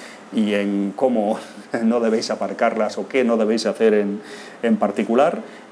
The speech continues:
Y, y eso es todo, eso es todo. Eh, volveré con nuevos, nuevos podcasts, con este, un nuevo, eh, contenido, un nuevo capítulo de algo que me invente, de algo que me haya sucedido. No lo sé, no lo sé ni yo, no lo sabéis vosotros. Esto es un podcast improvisado,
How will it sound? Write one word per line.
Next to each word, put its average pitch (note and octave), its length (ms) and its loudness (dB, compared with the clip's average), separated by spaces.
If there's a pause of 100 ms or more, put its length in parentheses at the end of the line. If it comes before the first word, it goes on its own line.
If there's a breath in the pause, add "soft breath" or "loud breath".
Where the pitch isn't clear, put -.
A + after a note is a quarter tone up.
(120)
Y, A#2 800 6
y A2+ 120 6
eso B2 160 2
es A2+ 80 -4
todo, B2+ 260 2 (180)
eso A2 220 -4
es B2+ 100 -4
todo. G#2 380 0
Eh, G2+ 560 -2 (460)
volveré A#2 420 4
con C3 160 2
nuevos, A#2+ 880 2
nuevos A#2+ 320 0
podcasts, F#3 460 0
con A2 300 0
este, A#2+ 260 -6
un A#2 240 -2
nuevo, G#2+ 460 2 (500 loud breath)
eh, G2 480 -2
contenido, B2 460 4
un C3 100 2
nuevo A#2+ 160 2
capítulo C3 500 2
de G#2+ 120 4
algo A2 200 2
que G#2+ 100 2
me G2+ 80 0
invente, D3+ 360 0
de B2+ 160 4
algo G#2 160 2
que G#2+ 80 0
me G#2 120 0
haya G2+ 100 -2
sucedido. D3+ 760 0
No C#3+ 80 4
lo D3 80 4
sé, E3 140 -2 (200)
no A#2 100 -2
lo C#3 40 2
sé C3+ 140 2
ni B2 100 2
yo, F#3 340 0
no A#2+ 100 -2
lo C3 60 4
sabéis A2+ 220 2
vosotros. F3 560 0 (420 loud breath)
Esto F3+ 200 4
es A#2 40 0
un G#2+ 80 2
podcast G#2+ 280 0
improvisado, D3+ 720 2